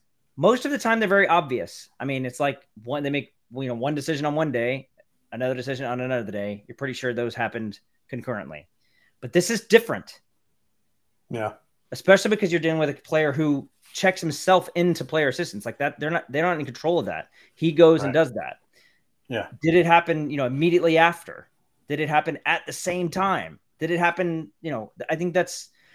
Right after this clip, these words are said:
Speaker 1: this is a mystery we probably will never solve, but I think is important.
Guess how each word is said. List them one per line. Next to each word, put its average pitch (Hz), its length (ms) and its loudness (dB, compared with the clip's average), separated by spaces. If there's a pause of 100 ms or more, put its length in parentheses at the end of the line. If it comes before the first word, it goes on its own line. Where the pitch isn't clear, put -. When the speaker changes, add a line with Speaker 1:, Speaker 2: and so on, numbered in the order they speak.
(220)
Speaker 1:
this 175 180 2
is 202 120 -2
a 202 40 0
mystery 185 440 2
we 160 100 -2
probably 170 500 0
will 131 200 -4
never 147 320 0
solve, 160 520 0 (460)
but 139 100 0
I 147 80 2
think 156 200 -4
is 143 100 -4
important. 135 440 -6